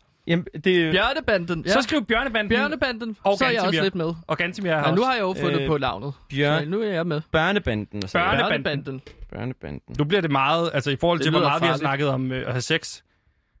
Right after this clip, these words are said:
Speaker 3: synes jeg ikke, vi skal hedde Børnebanden.
Speaker 1: Øh, jeg synes godt, at man, at man kan, man kan sidestille de to, uden nødvendigvis at sex-, skulle seksualisere alt.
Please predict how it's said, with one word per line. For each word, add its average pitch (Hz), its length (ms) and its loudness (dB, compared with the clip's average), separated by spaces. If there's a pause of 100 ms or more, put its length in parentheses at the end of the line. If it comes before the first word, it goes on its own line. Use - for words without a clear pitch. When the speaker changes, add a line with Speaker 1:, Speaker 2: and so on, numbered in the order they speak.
(120)
Speaker 3:
synes 143 100 0
jeg 160 80 4
ikke, 156 100 0
vi 160 60 -6
skal 156 120 0
hedde 139 100 2
Børnebanden. 127 580 -2 (1900)
Speaker 1:
Øh, 127 180 0
jeg 160 100 2
synes 214 300 2
godt, 170 220 2
at 160 160 -2
man, 147 220 0
at 147 140 2
man 143 160 4
kan, 113 500 2
man 131 180 0
kan 131 220 2
sidestille 160 440 2
de 139 40 -4
to, - 140 0
uden 151 220 4
nødvendigvis 131 480 0
at 123 60 -2
sex-, - 200 -2
skulle 123 320 0
seksualisere 117 580 0
alt. - 320 -6